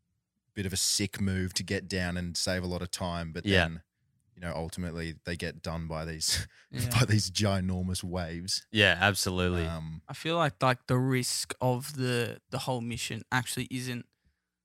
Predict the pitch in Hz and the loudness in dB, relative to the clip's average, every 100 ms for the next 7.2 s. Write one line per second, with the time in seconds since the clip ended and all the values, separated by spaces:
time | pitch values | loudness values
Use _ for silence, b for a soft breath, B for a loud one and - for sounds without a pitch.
0 | _ - 123 - - 143 139 147 - 139 | _ -2 -2 -2 2 4 4 4 6 6
1 | 117 113 - 120 113 123 117 113 120 98 | 6 6 2 -2 0 0 2 0 0 -2
2 | - 110 101 - - - 110 - - - | -2 -2 -4 -6 -8 -4 -4 -4 -6 6
3 | 104 104 92 80 107 - 92 113 117 127 | 8 10 10 6 2 -4 4 8 10 8
4 | 98 95 92 85 139 139 139 135 127 131 | 8 6 6 4 6 6 6 6 6 6
5 | 139 131 123 120 135 131 131 120 123 117 | 6 6 2 -2 2 4 4 2 0 4
6 | 113 - - 127 127 127 127 127 120 120 | 4 2 -4 2 4 6 4 2 0 0
7 | 120 | 0